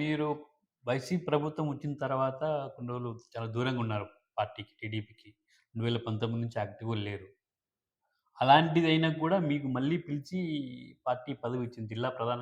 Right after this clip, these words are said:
కార్యదర్శి అంటే ఆషామాషి కాదు. అంత పెద్ద పదవి ఇవ్వడానికి ఇంకా బలమైన రీజన్ ఉండాలి కదా,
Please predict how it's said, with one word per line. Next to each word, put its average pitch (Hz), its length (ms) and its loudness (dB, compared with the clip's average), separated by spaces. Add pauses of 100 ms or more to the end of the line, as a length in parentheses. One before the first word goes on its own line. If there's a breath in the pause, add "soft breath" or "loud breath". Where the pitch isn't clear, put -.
కార్యదర్శి 113 280 -8
అంటే 113 200 -10 (540 soft breath)
ఆషామాషి 117 480 -4
కాదు. 104 300 -10
అంత 107 200 -8 (140)
పెద్ద 104 200 -12
పదవి 131 300 -2
ఇవ్వడానికి 120 440 -2 (580)
ఇంకా 113 140 -2
బలమైన 110 380 -2
రీజన్ 123 340 0
ఉండాలి 110 220 0
కదా, 101 200 -4